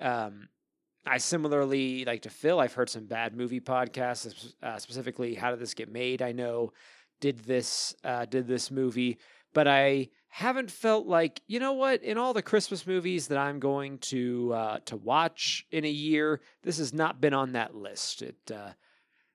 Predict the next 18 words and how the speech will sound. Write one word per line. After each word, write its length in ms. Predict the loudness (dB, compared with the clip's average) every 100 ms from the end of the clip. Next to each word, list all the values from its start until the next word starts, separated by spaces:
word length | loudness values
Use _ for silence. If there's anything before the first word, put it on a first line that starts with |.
| 0
i-, 140 | 0 2
if, 280 | -2 2
you 100 | 6
know, 100 | 8
if 80 | 8
I 80 | 8
watched 340 | 8 6 4 2
literally 460 | 6 8 8 6
everything 480 | 6 4 2 0 2
else, 280 | 0 0 -6
sure, 420 | -2 2 4 2 0
yeah, 260 | 2 2
throw 260 | 2 4 4
this 240 | 4 0
on. 240 | -4 -6 -12 _ _ _ -8
Um, 400 | -4 -4 -6 -14 _ _ _ _ _ _ -10
but 120 | 2
luckily, 500 | 4 4 0 -4